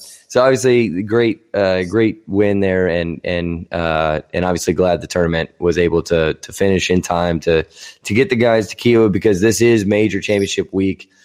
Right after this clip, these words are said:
It is, uh, a week that we all love. I was looking at the coverage windows. I'm loving what E S P N, C B S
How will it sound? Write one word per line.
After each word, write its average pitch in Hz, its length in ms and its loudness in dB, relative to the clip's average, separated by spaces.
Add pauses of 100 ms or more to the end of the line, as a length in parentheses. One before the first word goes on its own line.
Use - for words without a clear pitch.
(160)
It 95 160 0
is, 98 580 2
uh, 87 400 0
a 90 100 0
week 95 280 0
that 90 100 2
we 92 200 2
all 87 340 2
love. 90 260 2
I 98 60 2
was 82 100 -2
looking 98 240 0
at 92 100 -2
the 87 80 -6
coverage 92 480 -2
windows. 92 720 2
I'm 90 200 -2
loving 98 480 2
what 92 180 2
E 95 140 0
S 92 100 -2
P 92 320 -2
N, 85 280 -2 (280)
C 113 240 0
B 92 240 2
S 87 380 0